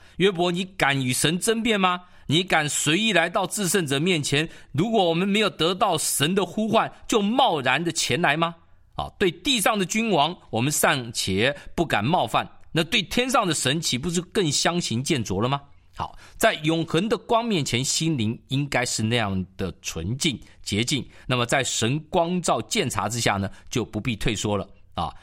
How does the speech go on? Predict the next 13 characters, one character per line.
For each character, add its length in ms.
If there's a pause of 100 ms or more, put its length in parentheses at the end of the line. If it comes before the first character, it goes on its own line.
(160)
但 160
是 140
却 260
是 200 (160)
宁 280
静 180
的， 120
可 180
以 80
来 140
仰 240
望 200
神。 200